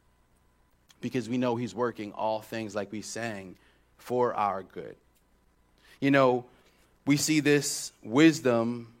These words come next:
in the way his message is proclaimed and his plan for salvation. Um, if you turn over to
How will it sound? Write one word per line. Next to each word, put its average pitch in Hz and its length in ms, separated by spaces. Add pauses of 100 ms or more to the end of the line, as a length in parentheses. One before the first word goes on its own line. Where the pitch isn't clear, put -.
(160)
in 131 80
the 123 80
way 131 160
his 123 200
message 120 400
is 120 140
proclaimed 123 680
and 120 160
his 123 160
plan 120 420
for 117 140
salvation. 110 880 (460)
Um, 120 200
if 117 120
you 123 40
turn 143 300
over 139 220
to 131 500